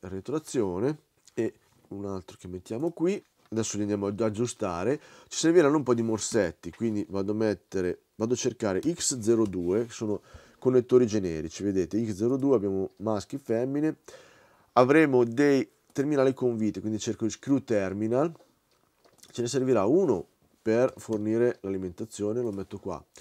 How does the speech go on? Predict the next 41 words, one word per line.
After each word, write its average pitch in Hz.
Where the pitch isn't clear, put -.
Poi 156
avremo 127
gli 123
ingressi, 104
quindi 113
ne 110
aggiungo 113
un 123
altro 160
per 110
andare 107
a 101
collegare 107
il 95
segnale 95
d'ingresso 127
e 131
un 170
altro 98
per 110
collegare 104
l'uscita. 98
Qui 147
applicheremo 110
una 110
cassa 90
da, 85
dovrei 95
averla 101
da 92
otto 107
ohm. 78
Ora, 123
con 143
un 120
po' 123
di 123
pazienza, 113
aggiustiamo 110
il 101
tutto. 85